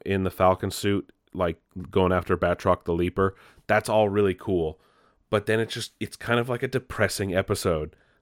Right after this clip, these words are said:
the rest of the way. And, and, and they just keep getting beat after beat after beat. And it's just, whoa, what are we doing here? And, like, the, the stuff,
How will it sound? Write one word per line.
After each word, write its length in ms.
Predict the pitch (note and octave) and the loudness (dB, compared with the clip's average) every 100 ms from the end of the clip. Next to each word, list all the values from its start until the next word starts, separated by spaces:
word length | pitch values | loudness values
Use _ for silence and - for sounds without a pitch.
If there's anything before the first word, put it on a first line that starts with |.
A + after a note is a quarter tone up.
| _ | _
the 120 | F#2+ | 0
rest 260 | G2 F2+ - | 2 0 -2
of 60 | F#2 | -2
the 80 | |
way. 320 | F2 D#2+ D#2 - _ _ _ _ _ - | 0 -2 -4 -12 _ _ _ _ _ -2
And, 500 | G2 F#2+ F2+ F2 E2 _ _ _ _ _ _ _ _ _ _ - | 2 4 2 -2 -8 _ _ _ _ _ _ _ _ _ _ -4
and, 180 | D#3+ D3 | -2 0
and 220 | D3 C#3+ D3 | 2 2 2
they 100 | D3+ | 0
just 240 | D#3 - | -2 -4
keep 200 | - D3+ | -8 -6
getting 340 | D#3+ F2+ F#2+ - | -4 -4 -6 -6
beat 320 | C#3 C#3+ B2 - | -4 -4 -6 -4
after 380 | A2+ - G#2+ | -4 -4 -8
beat 460 | F2 - C3+ C3 - | -8 -4 -2 -2 -6
after 360 | A#2 A2+ - G#2 E2 | -6 -6 -4 -8 -6
beat. 380 | - C3+ A#2 - | -4 -2 -2 -8
And 140 | A2 A#2 | -4 -2
it's 220 | G#2 - | -2 -6
just, 240 | A2 - - - - | -14 -16 -20 -20 -8
whoa, 320 | D3+ F3+ E3 | -4 -2 -2
what 280 | C3+ F3 G#3+ | -4 -2 -2
are 40 | |
we 220 | E3 A2+ | -2 -4
doing 440 | F2+ C3+ D#3+ D#3+ A#2 | -4 -2 2 2 0
here? 400 | G#2 F2+ E2 E2 | -4 -6 -6 -6
And, 320 | G2+ G2+ F2+ _ _ _ _ _ _ _ _ _ _ _ _ _ _ _ _ A2 | -4 -4 -4 _ _ _ _ _ _ _ _ _ _ _ _ _ _ _ _ -4
like, 400 | A#2 G#2+ G2+ _ _ _ | -2 -2 -4 _ _ _
the, 260 | - B2 A#2+ | -6 0 0
the 160 | A2+ B2 | -2 -6
stuff, 520 | - D3+ D#3+ - | -2 -2 -4 -8